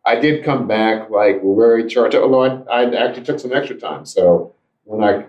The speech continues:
I got back, at first I said, "No, let me take three or four months off." And I'm like, "That's not gonna work. I can't.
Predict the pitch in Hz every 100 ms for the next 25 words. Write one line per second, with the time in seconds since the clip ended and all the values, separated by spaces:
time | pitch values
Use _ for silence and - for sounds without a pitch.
0 | - 107 - 113 113 110 - 117 - 117
1 | 208 202 180 - 131 135 131 131 127 139
2 | 120 127 120 - 110 101 110 98 - _
3 | 117 98 113 104 95 - 131 127 104 95
4 | 78 73 73 76 - 107 101 92